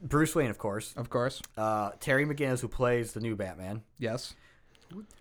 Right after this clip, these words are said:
Speaker 1: You got Maxine Max Gibson. I guess that's, like, his girlfriend.
Speaker 2: Sure.
Speaker 1: And then you got Ace the dog.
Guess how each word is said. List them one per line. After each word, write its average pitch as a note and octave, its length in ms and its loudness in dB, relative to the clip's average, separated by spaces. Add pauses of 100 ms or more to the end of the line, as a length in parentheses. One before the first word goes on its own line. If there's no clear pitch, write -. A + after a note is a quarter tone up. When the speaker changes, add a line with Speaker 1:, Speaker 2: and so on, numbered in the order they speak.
(140)
Speaker 1:
You A#2+ 140 -2
got A#2+ 160 2
Maxine D3 840 0
Max C3+ 320 0
Gibson. A#2 720 -4
I - 80 -20
guess C3+ 160 -10
that's, - 180 -8
like, C#3+ 140 -4
his F#2+ 160 -6 (520)
girlfriend. G2+ 640 -6 (240)
Speaker 2:
Sure. C3 320 0 (640)
Speaker 1:
And B2 120 0
then C3 120 4
you A#2 120 0
got A#2 280 -2
Ace B2 240 0
the G2+ 80 -6
dog. F#2+ 400 -4